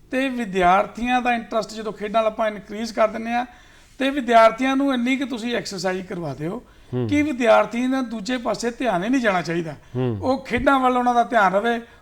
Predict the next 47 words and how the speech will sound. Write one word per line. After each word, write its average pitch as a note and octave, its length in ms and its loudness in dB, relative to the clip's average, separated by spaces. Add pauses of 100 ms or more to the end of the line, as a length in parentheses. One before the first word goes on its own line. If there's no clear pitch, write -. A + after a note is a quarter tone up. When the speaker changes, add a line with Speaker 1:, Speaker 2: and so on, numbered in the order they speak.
Speaker 1:
ਉਹ A#3+ 260 0
ਮਿਹਨਤ A#3 380 0
ਕਰਨ, A#3 340 0
ਮਿਹਨਤ A3+ 340 -6 (220)
ਕਰਕੇ G#3+ 360 -4
ਥੱਕ F#3 360 -4
ਜਾਣ A#3+ 220 2 (440)
ਤੇ B3+ 60 4
ਉਹ C4 60 4
Speaker 2:
ਹੂੰ। B3+ 60 4
Speaker 1:
ਆਰਾਮ A#3+ 340 6
ਦੇ B3+ 120 2
ਨਾਲ A3+ 180 6
ਜਿਹੜੀ A3+ 240 0
ਆਪਣੀ G#3 300 -2
ਨੀਂਦ F#3+ 260 -4
ਨੂੰ G3+ 260 -6 (300)
ਪੂਰਾ G#3 260 8
ਕਰਨ A#3 360 2 (400)
ਤੇ A#3+ 360 4 (640)
ਫਰੈਸ਼ G3+ 340 4
ਸਵੇਰੇ E3+ 180 -2
ਉੱਠਣ। D3+ 240 -8 (280)
Speaker 2:
ਜੀ। A2+ 140 -4
Speaker 1:
ਜਦੋਂ C#4 240 4
ਆਪਾਂ D4+ 480 4
ਵਿਦਿਆਰਥੀਆਂ A3 460 6
ਨੂੰ D4 100 0
ਖੇਡਾਂ B3+ 300 2
ਨਾਲ C#4+ 140 4
ਜੋੜ G#3+ 260 0
ਦਾਂਗੇ, G#3 360 4 (320)
Speaker 2:
ਹੂੰ। A#2+ 260 -2
Speaker 1:
ਸਾਡੀ A#3+ 420 2
ਇੱਕੋ E4 240 2
ਹੀ D#4+ 60 6
ਕੋਸ਼ਿਸ਼ A#3 460 0
ਹੈ, G#3 340 4
ਹੁਣ G3+ 280 -8 (280)
ਪੰਜਾਬ G#3 320 6
ਸਰਕਾਰ A3 440 4
ਦੀ B3+ 100 -2
ਵੀ B3 60 -2
ਇੱਕੋ A#3 160 -4
ਹੀ A#3 40 0
ਕੋਸ਼ਿਸ਼ F#3 460 -6
ਹੈ G3 220 -2